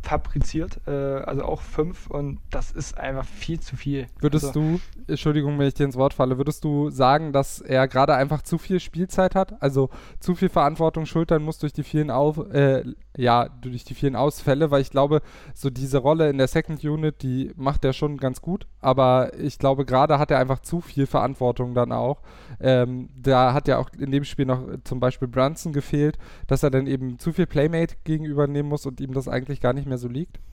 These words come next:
Speaker 1: Also zu viel Spielzeit auf keinen Fall. Also ich finde, ich glaube, der ist ja immer so bei fünfzehn bis zwanzig Minuten so in dem Dreh. Das finde ich für ihn, äh, völlig,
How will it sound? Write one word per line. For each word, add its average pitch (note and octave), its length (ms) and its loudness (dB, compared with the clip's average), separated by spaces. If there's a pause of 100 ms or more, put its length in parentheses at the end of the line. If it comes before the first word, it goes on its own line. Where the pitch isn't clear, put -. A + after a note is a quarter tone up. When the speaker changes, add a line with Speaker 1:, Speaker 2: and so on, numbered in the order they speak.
(1000)
Speaker 1:
Also C3+ 180 0
zu - 200 -4
viel D3+ 160 -2
Spielzeit - 540 -4
auf - 120 -4
keinen C3 240 -4
Fall. B2+ 340 -8
Also C#3 300 0 (280)
ich - 120 -8
finde, D3+ 400 0
ich D3 140 -4
glaube, C#3 160 2
der C3+ 80 0
ist B2 100 -4
ja D#3 60 -2
immer D#3 140 -4
so C#3+ 100 -4
bei C#3+ 120 -4
fünfzehn D3+ 380 -6
bis C#3 120 -6
zwanzig - 360 -4
Minuten D#3 300 -4
so D3 80 -4
in C#3+ 80 -4
dem C3 140 -2
Dreh. D3 280 -2 (400)
Das C3+ 160 0
finde E3 240 -2
ich D3 60 -4
für D3 140 -2
ihn, D3+ 200 -2
äh, C#3+ 340 -2
völlig, C#3 480 -4